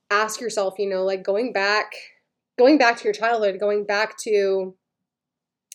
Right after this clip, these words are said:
some of the things in the, in the more pivotal moments in your life that really shaped who you are, kind of going back and, and understanding the impacts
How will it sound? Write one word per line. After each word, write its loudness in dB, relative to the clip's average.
some -4
of -4
the -6
things -2
in -6
the, -2
in -4
the -2
more 0
pivotal -2
moments -2
in -6
your 0
life 4
that 0
really -2
shaped -6
who -2
you -8
are, 2
kind 10
of 4
going 8
back 6
and, 6
and 4
understanding 2
the -6
impacts 2